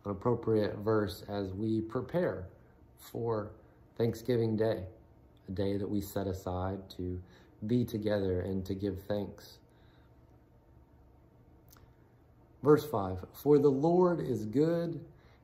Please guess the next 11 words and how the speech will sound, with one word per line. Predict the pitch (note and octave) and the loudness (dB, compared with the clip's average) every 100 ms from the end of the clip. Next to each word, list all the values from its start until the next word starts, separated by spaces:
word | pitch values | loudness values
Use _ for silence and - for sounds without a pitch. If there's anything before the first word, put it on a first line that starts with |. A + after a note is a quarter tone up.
| - | -10
and | G2+ | -6
his | G2+ F2+ | -6 -4
love | G#2+ A#2+ C3 C3 | 0 2 2 2
endures | A2+ G#2 G#2+ A2 A2 G#2+ | 0 -2 -2 0 0 -2
forever. | - F#2+ G2+ A#2 B2+ A#2+ - - - - - - - - - - | -4 -4 -2 0 -2 -4 -10 -20 -20 -20 -20 -20 -20 -20 -20 -20
His | - G2 - | -8 -6 -2
faithfulness | - C#3 C3+ C3+ B2+ B2 A#2+ - | 2 2 2 -2 0 0 -2 -10
continues | - G2+ F#2+ A#2+ A#2 A#2 A2+ | -4 -4 -2 -2 0 0 -4
through | - A2 A2 | -6 -2 0
all | A2+ G#2+ G2+ | 2 0 0
generations." | G2 F#2 F2 D#2+ - F#2 - - | -2 -2 -2 -4 -10 -14 -16 -18